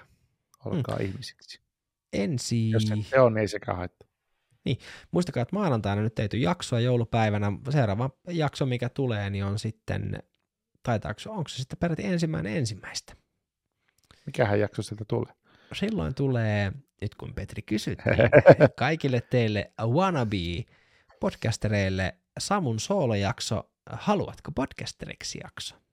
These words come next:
Speaker 1: Aa,
Speaker 2: Käydään
Speaker 1: se,
Speaker 2: vähän
Speaker 1: no
Speaker 2: läpi
Speaker 1: niin.
Speaker 2: sitä, että mitä se vaatii, että haluat tehdä
Speaker 1: Kyllä.
Speaker 2: oman podcastin.
Speaker 1: Joo, tää idea tuli itse mulle, kun, kun
Speaker 2: Kyllä,
Speaker 1: tässä on
Speaker 2: se oli hyvä idea.
Speaker 1: joidenkin kanssa keskust-, tai jo-, joitakin tämmöisiä, jotka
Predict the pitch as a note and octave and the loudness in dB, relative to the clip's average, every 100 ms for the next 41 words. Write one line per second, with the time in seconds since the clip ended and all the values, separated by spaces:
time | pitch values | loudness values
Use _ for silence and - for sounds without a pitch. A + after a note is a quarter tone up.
0 | _ _ _ _ - - - - - G3 | _ _ _ _ -20 -20 -20 -14 0 4
1 | F#3 A#2 C3 C#3 D#3 - C#3+ D3 C#3+ - | 6 4 2 2 0 0 0 0 -2 -2
2 | E3 E3+ F3 F#3 G#3 D#3+ - G2+ A#2 - | -4 -4 -4 -2 -2 -2 -2 -4 -4 -6
3 | - A#2+ - _ _ _ _ _ _ _ | -10 -10 -12 _ _ _ _ _ _ _
4 | _ _ _ - C#3+ B2+ A#2+ - - F3 | _ _ _ -8 -4 -4 -4 -10 2 6
5 | B2 G2 E3 E3 E3+ F3 - - - - | 6 6 0 -2 -2 -4 -4 -16 -18 -20
6 | _ _ _ _ _ _ - E3 G#2 - | _ _ _ _ _ _ 4 6 6 2
7 | - D3 C#3 D#3+ A#2+ F#2+ A2+ G#2+ - A2 | 4 8 8 8 4 4 2 2 0 -2
8 | A2 G2+ F2+ - G2 G2 - - F#3 A#2 | 0 0 -2 -2 -2 -4 -8 -2 0 2
9 | G2+ - A2 C3 A#2 B2 A#2 G#2 - _ | 0 0 2 4 4 4 2 -2 -8 _
10 | _ _ _ _ - C#3+ C#3 C3+ A#2 - | _ _ _ _ -4 4 4 4 2 4
11 | A#2 - - A#2 - G#2 _ - B2+ B2 | 2 0 2 2 2 -10 _ 4 8 8
12 | C3 D3 C3+ A2+ G2+ A2+ G#2 G2+ - G2 | 8 8 8 8 4 2 2 -2 -2 -4